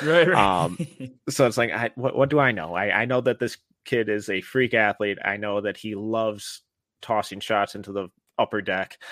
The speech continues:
Speaker 2: uh, when he blocks them, and he'll dunk the ever-living daylights out of the ball. Um, he was so impressive defensively.
Speaker 1: Mm-hmm.
Speaker 2: And that was the biggest thing that I took away from,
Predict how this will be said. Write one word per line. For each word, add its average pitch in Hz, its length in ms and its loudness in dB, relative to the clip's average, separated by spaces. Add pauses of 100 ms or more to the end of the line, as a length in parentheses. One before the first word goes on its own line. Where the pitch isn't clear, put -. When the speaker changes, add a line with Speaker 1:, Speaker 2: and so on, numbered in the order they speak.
(360)
Speaker 2:
uh, 90 340 -2
when 104 240 -6
he 107 60 -8
blocks 95 420 -4
them, 87 240 -12 (140)
and 90 420 -12 (840)
he'll 101 360 -6 (760)
dunk 110 280 -2
the 107 200 -2
ever-living 107 500 -4
daylights 98 420 0
out 101 120 2
of 98 80 -6
the 101 80 -6
ball. 98 440 0 (100)
Um, 92 460 0 (1080)
he - 260 -2
was 156 180 4
so 123 240 0
impressive 107 420 -2
defensively. 90 720 -8 (480)
Speaker 1:
Mm-hmm. 131 140 -4
Speaker 2:
And 104 280 0
that 117 140 4
was 120 280 -2
the 113 100 -6
biggest 101 440 -4
thing 95 260 -10
that 92 120 -8
I 87 100 -4
took - 260 -10
away 80 240 -6
from, 80 440 -8